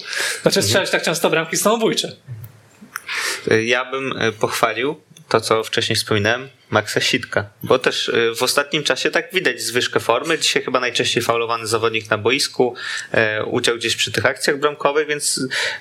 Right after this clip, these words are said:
Speaker 3: to jest taki przykład młodzieżowca, na którego warto było, e, postawić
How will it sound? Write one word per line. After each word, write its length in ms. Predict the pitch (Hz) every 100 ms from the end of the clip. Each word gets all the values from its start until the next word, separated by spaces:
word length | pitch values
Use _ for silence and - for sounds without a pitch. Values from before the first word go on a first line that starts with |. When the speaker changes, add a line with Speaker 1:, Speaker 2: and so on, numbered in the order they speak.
| - - -
Speaker 3:
to 100 | 156
jest 160 | 170
taki 200 | 170 160
przykład 520 | 151 - 147 151 - -
młodzieżowca, 500 | 127 127 127 135 -
na 60 | 131
którego 220 | - 131
warto 280 | 127 127 131
było, 320 | 123 120 120 - 117 117
e, 40 | 113
postawić 680 | 120 113 117 120 170 -